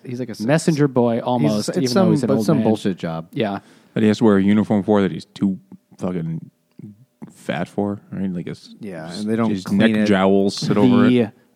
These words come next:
Speaker 1: They don't clean it 'cause they fired the staff.
Speaker 2: Yeah, the mother is,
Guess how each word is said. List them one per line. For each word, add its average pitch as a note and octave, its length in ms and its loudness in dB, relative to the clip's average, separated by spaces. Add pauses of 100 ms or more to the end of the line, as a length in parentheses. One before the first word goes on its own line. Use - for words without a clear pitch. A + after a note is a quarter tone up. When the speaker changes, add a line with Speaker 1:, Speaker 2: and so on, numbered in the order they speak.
(120)
Speaker 1:
They B2 80 -2
don't C3+ 120 2
clean D#3 180 4
it D3+ 60 2
'cause C3 200 -2
they A#2 140 0
fired A2+ 440 -2
the - 80 -18
staff. G2+ 760 -6
Speaker 2:
Yeah, A2 240 -8
the A#2+ 220 0
mother C#3+ 640 2
is, A#2 480 2